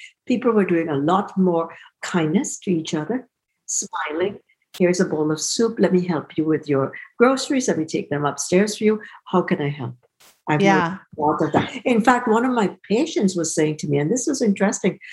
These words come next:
Speaker 1: she said, thanks to the pandemic, she checked back in. She was thinking of checking out from the marriage, you know? And with the pandemic, she had her husband at home with her, with the daughter, homeschooling, and he took an active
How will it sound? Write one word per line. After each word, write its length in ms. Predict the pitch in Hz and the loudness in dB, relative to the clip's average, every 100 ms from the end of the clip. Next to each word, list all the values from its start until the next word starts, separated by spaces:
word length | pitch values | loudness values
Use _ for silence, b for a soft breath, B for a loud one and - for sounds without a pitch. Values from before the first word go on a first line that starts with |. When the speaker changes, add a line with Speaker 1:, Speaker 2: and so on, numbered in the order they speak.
| B B | B B
Speaker 1:
she 140 | - | -6
said, 240 | 208 226 214 | 0 0 4
thanks 280 | 226 240 - | 4 4 2
to 60 | 240 | 0
the 80 | |
pandemic, 680 | 196 202 175 208 285 175 - _ b b _ _ - | 2 2 2 2 2 -2 -6 _ b b _ _ -14
she 280 | - 208 202 | -6 -4 -4
checked 300 | - 190 185 | -2 -4 0
back 220 | 196 202 | 2 2
in. 200 | 302 240 | 2 0
She 140 | 156 185 | -2 -2
was 140 | 196 | -2
thinking 220 | - 214 202 | -2 0 2
of 140 | 185 | 0
checking 340 | 190 170 160 | -2 -2 -2
out 260 | 175 165 - | 0 -2 -6
from 160 | - 143 | -8 -6
the 100 | 139 | -2
marriage, 500 | 139 151 185 131 - | -2 0 -2 -2 -8
you 80 | 123 | -4
know? 280 | 143 269 320 B B - | 0 0 -2 B B -2
And 220 | 175 170 | 2 4
with 140 | 196 240 | 4 2
the 80 | |
pandemic, 840 | 269 254 220 202 220 302 196 185 - b b - | 0 0 2 2 2 0 -2 -4 -12 b b -6
she 160 | 214 | 0
had 200 | 208 202 | 2 4
her 120 | 202 | 2
husband 560 | 190 180 - 190 180 185 | 2 0 0 0 0 -2
at 200 | 170 156 | -4 -4
home 300 | 156 220 320 | 0 2 2
with 180 | 320 214 | 2 0
her, 300 | 196 147 156 156 B B - | 0 0 -2 -6 B B -4
with 260 | 170 226 | 2 4
the 80 | - | 4
daughter, 580 | 254 202 143 147 156 165 - _ | 2 2 2 0 0 -2 -12 _
homeschooling, 800 | 269 294 294 - 220 160 156 180 B B | 2 2 0 0 2 2 2 -2 B B
and 140 | 214 226 | 0 2
he 80 | 226 | 0
took 200 | 254 262 | 0 0
an 160 | 214 - | 0 -2
active 360 | 185 - 226 220 | -6 -2 -2 -2